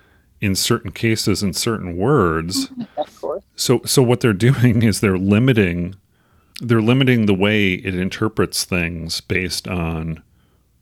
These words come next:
Speaker 1: the biases. If there's something that appears that's possibly offensive, they're blocking that part of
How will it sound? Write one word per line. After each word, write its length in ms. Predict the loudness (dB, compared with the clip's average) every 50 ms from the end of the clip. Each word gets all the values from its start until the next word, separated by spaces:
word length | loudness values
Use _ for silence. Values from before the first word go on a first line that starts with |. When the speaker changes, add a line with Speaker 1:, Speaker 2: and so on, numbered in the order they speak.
| _ _
Speaker 1:
the 80 | -4 -4
biases. 840 | -2 0 0 0 0 -2 -4 -6 -12 -16 -18 -12 -10 -10 -10 -10 -10 _
If 200 | -6 -6 -4 -2
there's 280 | 0 2 2 2 2 0
something 400 | 0 -2 0 0 0 0 0 0
that 280 | 0 -2 -4 -8 -14 _ _ _ _ _ _ _ _ _ _ _
appears 580 | -12 -12 -4 -2 -2 0 2 0 0 -2 -2 -2
that's 220 | -4 -4 -4 -8
possibly 520 | -6 -4 -2 -2 -2 -2 -2 -2 0 0 0
offensive, 800 | -2 -4 -2 -2 -2 -2 0 0 0 0 0 0 -2 -8 -12 -8
they're 180 | -4 -2 -2 -2
blocking 540 | 0 0 0 0 0 0 -2 -2 -4 -4 -4
that 200 | -4 -6 -8 -8
part 340 | -4 -2 0 0 0 -2 -2
of 540 | -2 -2 -2 -2 -2 -4 -8 -10 -12 -14